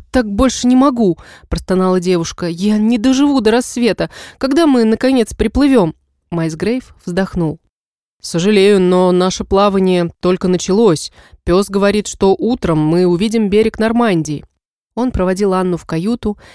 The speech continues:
и, возвратившись, заметил, что матросы чем-то встревожены. Со стороны английского берега показались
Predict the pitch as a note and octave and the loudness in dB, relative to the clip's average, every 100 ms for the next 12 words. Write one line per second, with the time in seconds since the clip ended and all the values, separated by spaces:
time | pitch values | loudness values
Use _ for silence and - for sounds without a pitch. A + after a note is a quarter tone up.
0 | _ - G3+ F#3+ F#3+ - C4+ - A#3 G3 | _ -4 -2 0 -2 -2 -6 -2 -4 -2
1 | G3 A3 A#3 A3 - F#3+ F#3 F3 - A3 | 0 0 -2 -4 -4 -2 -2 -2 -2 -2
2 | A#3 A#3 A3 G#3 - - G3+ F#3+ - G3+ | -2 -4 -6 -8 -10 -4 -4 -4 -6 -2
3 | A3 G3+ D3+ D3+ - _ _ _ _ _ | 2 2 0 -4 -10 _ _ _ _ _
4 | _ _ _ _ _ _ _ - F#3 - | _ _ _ _ _ _ _ -8 -6 -2
5 | F3+ F3+ F#3+ - F3 E3 F3+ F#3+ - E3 | 0 2 2 0 -2 0 0 0 -2 -4
6 | E3 F3 A#3+ G#3 G#3 - _ E3+ - F3 | -2 0 0 0 -4 -6 _ -8 -4 -2
7 | A3 A3+ | 0 0